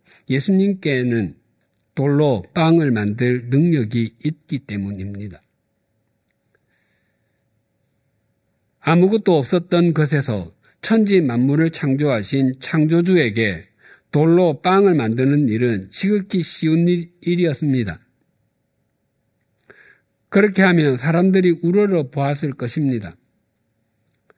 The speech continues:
만약 예수님께서 사람들이 조롱하는 대로 굉장히 쉽게 십자가에서 내려오셔서 당신이 본래 어떤 분이신지를 드러내었다면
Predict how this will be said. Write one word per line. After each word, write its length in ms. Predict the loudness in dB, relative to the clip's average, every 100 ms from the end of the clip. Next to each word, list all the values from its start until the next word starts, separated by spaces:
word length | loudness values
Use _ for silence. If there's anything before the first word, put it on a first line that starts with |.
| _ _ _ _ _ _
만약 440 | -2 2 2 2 0
예수님께서 880 | 0 2 2 2 0 -2 -2 -4 -10 _ _ _ _ _ _ -10
사람들이 580 | -2 2 2 2 2 2
조롱하는 680 | 2 2 2 2 0 0 0
대로 480 | -2 -2 -4 -8 _ _
굉장히 480 | 2 2 4 4 2
쉽게 540 | 0 -2 -2 -2 -4 -8 _ _
십자가에서 1000 | -6 -4 -2 0 0 -2 -4 -4 -2 0
내려오셔서 920 | 2 4 4 2 0 0 -2 -2 -4 -10 _ -20 -10 0
당신이 580 | 2 2 2 2 2
본래 320 | 2 0 2 0
어떤 440 | -4 -4 0 0
분이신지를 840 | 0 0 0 -2 -2 -2 0 0
드러내었다면 1400 | 0 2 2 0 -4 -2 0 0 -2 -2 0 0 -4